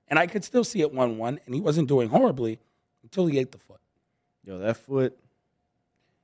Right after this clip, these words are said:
Speaker 1: And, and Vera was throwing that foot constantly through the fight.
Speaker 2: I mean, there was no tell on it. He shot a front kick through the middle and fr-, caught Frankie flush. And Frankie,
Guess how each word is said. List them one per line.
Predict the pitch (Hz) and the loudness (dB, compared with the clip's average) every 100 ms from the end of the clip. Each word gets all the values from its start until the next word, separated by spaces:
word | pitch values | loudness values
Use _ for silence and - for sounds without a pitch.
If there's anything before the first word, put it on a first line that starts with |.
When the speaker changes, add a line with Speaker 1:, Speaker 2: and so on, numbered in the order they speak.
| _ | _
Speaker 1:
And, | 170 175 175 | 0 0 -2
and | 165 | -6
Vera | 139 214 185 | 0 0 0
was | 143 | -4
throwing | - 156 139 | 0 0 0
that | 131 151 | 0 -2
foot | - 98 | -6 -18
constantly | - 151 147 - 120 | -2 0 0 -2 -10
through | 110 113 | -6 -8
the | |
fight. | 101 120 95 - _ _ | -4 -2 -2 -4 _ _
Speaker 2:
I | 190 | 2
mean, | 202 180 | 4 4
there | 160 | 4
was | 156 143 | 0 0
no | 175 131 | -2 -2
tell | - 190 180 | -4 -6 -4
on | 120 | -4
it. | 98 | -6
He | 113 | -12
shot | - 190 | -4 -2
a | 151 | -2
front | - 175 127 | -4 -6 -4
kick | - 131 | -8 -10
through | 147 131 | -8 -6
the | 101 | -2
middle | 139 151 98 | 2 2 2
and | 101 104 | -4 -10
fr-, | - | -12
caught | - 175 139 | -4 0 0
Frankie | - 160 - 107 | 0 -6 -6 -12
flush. | _ 156 175 92 - | _ 2 4 2 -2
And | 120 | -16
Frankie, | - 180 175 135 | -4 -4 -2 -4